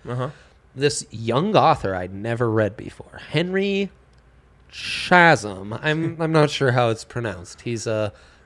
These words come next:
Speaker 2: big Montana State fan, I believe. That's what it says in the bio.
Speaker 1: It's gonna be a chasm in this room.
Speaker 2: Wrote a great article on Schober.
Speaker 1: Yeah,
Speaker 2: I guess he
Speaker 1: Joe
Speaker 2: just, down the road, Castle Rock.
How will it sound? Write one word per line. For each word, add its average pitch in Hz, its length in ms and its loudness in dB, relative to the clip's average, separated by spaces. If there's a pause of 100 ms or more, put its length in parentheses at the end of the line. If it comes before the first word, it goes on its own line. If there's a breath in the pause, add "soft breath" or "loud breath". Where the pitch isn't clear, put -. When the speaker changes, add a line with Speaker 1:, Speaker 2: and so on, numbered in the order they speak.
Speaker 2:
big 143 140 0
Montana 127 500 0
State - 380 -4
fan, 165 280 -6
I 165 80 4
believe. 165 340 4
That's 151 260 4
what 143 120 2
it 139 80 0
says 139 240 2
in 131 100 0
the 147 80 0
bio. 127 400 4 (420 loud breath)
Speaker 1:
It's 139 140 -20
gonna 131 160 -4
be 107 120 -2
a 101 40 -2
chasm 117 540 0
in 113 140 -4
this 117 140 -6
room. 127 320 -4
Speaker 2:
Wrote 165 280 10
a 202 60 6
great 143 560 6
article 165 840 8
on 156 880 2
Schober. - 640 4 (180)
Speaker 1:
Yeah, 123 220 2 (100)
Speaker 2:
I - 40 2
guess 247 180 8
he 311 60 4
Speaker 1:
Joe - 60 6
Speaker 2:
just, - 340 2 (720)
down 180 280 4
the 277 100 8
road, 320 320 6 (220)
Castle 302 440 2
Rock. 131 380 -8